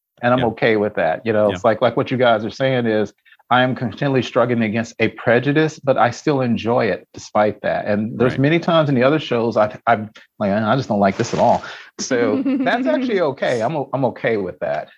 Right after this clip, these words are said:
Speaker 2: Mm-hmm.
Speaker 1: um, because they have such good actors. Um, I got a real quick question based again on what Veronica said then. I had written down that everybody, Ortegas and Spock and everybody, they were acting almost strangely.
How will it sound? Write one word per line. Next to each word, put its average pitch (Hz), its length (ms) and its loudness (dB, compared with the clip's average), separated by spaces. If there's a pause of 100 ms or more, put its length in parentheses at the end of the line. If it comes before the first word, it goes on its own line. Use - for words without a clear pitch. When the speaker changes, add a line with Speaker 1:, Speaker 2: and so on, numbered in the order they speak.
(120)
Speaker 2:
Mm-hmm. 104 120 -6
Speaker 1:
um, 98 260 2
because 131 220 -2
they 123 100 4
have 120 240 2
such 107 180 -2
good 110 120 4
actors. 110 440 0 (600)
Um, 190 320 0
I 220 60 -4
got 277 100 0
a 269 40 2
real 247 120 0
quick 226 180 -2
question 214 300 0
based 185 220 0
again 185 140 0
on 160 120 0
what 139 80 -8
Veronica 165 400 -2
said 123 300 -4
then. 123 340 -2 (320)
I 185 60 0
had 311 200 0
written 220 240 0
down 202 300 2
that 156 100 -2
everybody, 170 460 0
Ortegas 170 640 -4
and 139 60 -6
Spock 156 380 -4
and 147 80 -6
everybody, 127 400 -2
they 160 120 2
were 220 140 0
acting 302 680 0
almost 220 300 0
strangely. 139 840 -6